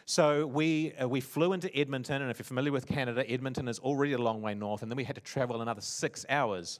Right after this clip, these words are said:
north. Okay, so it's a long car, long car rides. Canadians are used to long car rides. And so, uh, but the, but the thing with Canada is that when you're, particularly when you're going through Alberta, it's just flat.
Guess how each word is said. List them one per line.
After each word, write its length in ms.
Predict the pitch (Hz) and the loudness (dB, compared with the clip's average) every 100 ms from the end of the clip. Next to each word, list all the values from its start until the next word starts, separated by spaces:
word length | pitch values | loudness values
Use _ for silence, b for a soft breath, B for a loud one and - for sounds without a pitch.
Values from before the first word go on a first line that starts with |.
| 107 | -8
north. 520 | 104 85 - - - _ B B B B B B | -8 -8 -12 -20 -20 _ B B B B B B
Okay, 180 | 95 98 | -2 -2
so 120 | 107 117 | 0 0
it's 120 | - | -2
a 40 | |
long 320 | 98 95 107 | -4 0 0
car, 240 | 135 127 113 | 2 2 4
long 220 | 113 143 | 0 0
car 240 | 131 107 | 2 2
rides. 200 | 101 104 | 4 0
Canadians 440 | - 107 107 113 110 | -2 -2 0 0 -4
are 20 | |
used 280 | 104 123 - | -4 -4 -2
to 180 | 101 101 | -2 0
long 400 | 104 107 104 101 | 0 0 0 -2
car 260 | 120 110 | 0 0
rides. 300 | 95 90 - B B | -2 -4 -8 B B
And 180 | 120 120 | 0 2
so, 340 | 143 127 123 123 | 4 4 4 2
uh, 100 | 131 | 2
but 200 | 139 120 | 2 4
the, 220 | 135 127 | 2 4
but 80 | 127 | 2
the 80 | 123 | 2
thing 220 | - 202 | 0 0
with 180 | 190 127 | 0 0
Canada 640 | - 180 214 170 117 107 | 0 2 2 4 4 4
is 180 | 117 123 | 2 2
that 120 | 131 | 2
when 140 | 120 147 | 2 -2
you're, 80 | 139 | -4
particularly 340 | - 185 208 | -4 -4 -2
when 80 | 165 | -2
you're 60 | |
going 180 | 135 135 | 0 0
through 160 | 131 139 | 0 2
Alberta, 440 | 113 98 160 127 | 2 4 4 4
it's 180 | 110 113 | 2 0
just 180 | 135 - | -6 -8
flat. 500 | - - 98 - | -6 0 0 -2